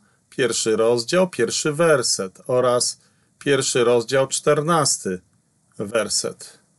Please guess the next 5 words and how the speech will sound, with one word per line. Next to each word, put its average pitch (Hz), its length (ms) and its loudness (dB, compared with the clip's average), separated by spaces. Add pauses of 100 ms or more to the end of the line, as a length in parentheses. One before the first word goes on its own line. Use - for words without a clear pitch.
(1160)
Nieskończony 170 880 2
Bóg 120 540 0 (680)
stał 139 420 0
się 156 200 -2
człowiekiem. 139 800 -4